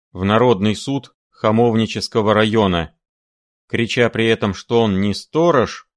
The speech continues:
питомца профессора Преображенского, тем более что этот питомец — полиграф, не далее как вчера оказался прохвостом, взяв в домкоме, якобы на покупку учебников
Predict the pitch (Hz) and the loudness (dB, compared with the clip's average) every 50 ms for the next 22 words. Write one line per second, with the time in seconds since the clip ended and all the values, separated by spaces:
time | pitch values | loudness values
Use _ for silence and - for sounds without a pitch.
0 | _ _ - 117 - _ - 131 123 117 104 95 - 110 95 - 98 110 101 - | _ _ -14 -14 -12 _ -2 0 0 0 0 -2 -4 -6 -6 -4 -2 -4 -4 -2
1 | - 113 104 - - - 101 98 95 - 104 104 101 98 92 98 104 101 92 101 | -2 -4 -4 -4 -4 -4 -2 -2 -2 -2 -2 -2 -2 -2 -2 -2 -2 -2 -2 -2
2 | 113 110 98 90 - - 98 90 87 87 82 80 - _ _ _ _ _ _ _ | -2 -2 -2 -4 -6 -6 -4 -2 -2 -2 -4 -6 -8 _ _ _ _ _ _ _
3 | _ _ _ - - 98 92 85 95 95 92 92 92 - - - 110 104 101 - | _ _ _ -10 -8 -6 -4 -2 -2 0 0 0 -2 -2 -4 -4 -2 -2 -2 -2
4 | 107 - - - 110 - - - 156 165 143 113 92 - - - - _ _ _ | -4 -6 -6 -8 -10 -8 -4 0 0 2 2 0 -2 -4 -6 -14 -20 _ _ _
5 | _ _ _ _ _ - 104 101 107 107 104 113 117 110 98 87 82 - _ _ | _ _ _ _ _ -6 -4 -2 -2 -2 0 2 4 4 4 2 0 -4 _ _
6 | _ _ _ _ _ _ _ _ _ _ _ - 90 92 90 101 110 107 104 104 | _ _ _ _ _ _ _ _ _ _ _ -8 -6 -2 0 0 2 2 2 0
7 | 101 - 120 113 - - - - - 131 123 127 143 160 156 107 92 - 104 85 | 0 0 -2 -2 -4 -6 -12 -6 -2 0 2 2 4 4 4 4 2 0 -2 -2
8 | 85 98 95 90 - 107 92 - 104 104 - - 98 95 113 156 151 139 - - | 0 0 0 0 -2 -6 -4 -2 -2 -2 -2 -4 -4 -2 0 2 0 0 -2 -4
9 | 147 143 143 131 127 _ _ _ _ _ _ _ _ _ _ _ - 87 80 80 | -4 -4 -4 -4 -8 _ _ _ _ _ _ _ _ _ _ _ -16 -14 -8 -2
10 | 92 107 110 110 101 - - - 95 87 107 101 98 98 - - 131 143 139 113 | 0 2 2 2 0 -2 -10 -12 -4 -2 -2 0 -2 -2 -2 -2 0 0 2 0
11 | 92 82 76 - _ _ _ _ _ _ _ _ _ - 92 110 113 101 - 117 | 0 -2 -4 -8 _ _ _ _ _ _ _ _ _ -4 0 0 0 0 0 -2
12 | 92 98 95 101 95 - 107 104 - 123 113 92 - - 107 107 107 101 - 131 | -4 -2 -2 -2 -2 -2 -4 -4 -2 -4 -6 -6 -6 -6 -4 -4 -4 -4 -4 -4
13 | 131 120 120 101 - - 85 - - | -2 -2 -4 -4 -4 -4 -6 -6 -8